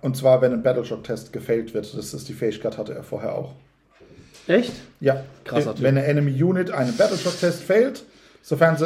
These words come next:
Speaker 1: im Alt innerhalb von zehn, jetzt neu dann innerhalb von zwölf Zoll von dem Modell ist, ähm, dann kann er aber übrigens D drei heilen.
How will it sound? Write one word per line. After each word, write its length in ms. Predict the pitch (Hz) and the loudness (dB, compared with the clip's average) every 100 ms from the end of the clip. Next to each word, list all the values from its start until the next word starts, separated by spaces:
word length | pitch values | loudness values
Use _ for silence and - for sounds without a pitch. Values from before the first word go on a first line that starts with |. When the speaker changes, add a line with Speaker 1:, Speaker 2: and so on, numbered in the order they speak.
| - - | -4 -6
Speaker 1:
im 220 | 151 - | -6 4
Alt 320 | 165 208 - | 4 4 0
innerhalb 360 | 180 151 156 - | 0 2 2 2
von 140 | 135 | -2
zehn, 380 | 135 185 214 214 | 2 4 4 2
jetzt 300 | 143 139 - | 0 0 0
neu 160 | 147 139 | 0 2
dann 160 | 135 | 0
innerhalb 240 | 131 120 117 | 0 -2 -4
von 100 | 110 | 4
zwölf 240 | 240 - | 4 4
Zoll 180 | 214 196 | 0 0
von 120 | 185 | 0
dem 120 | 175 | -2
Modell 260 | 160 156 151 | 0 0 0
ist, 300 | - - - _ _ _ _ _ _ | -2 -10 -18 _ _ _ _ _ _
ähm, 520 | 135 131 127 127 120 | 6 6 6 0 0
dann 160 | 139 135 | 0 2
kann 240 | 160 160 - | 0 0 2
er 160 | 151 | 2
aber 160 | 156 170 | 2 -2
übrigens 420 | 156 - 139 135 | -4 -6 -6 -4
D 140 | 143 127 | -2 -2
drei 240 | 117 110 | 0 0
heilen. 420 | 135 120 98 95 | 2 0 0 -8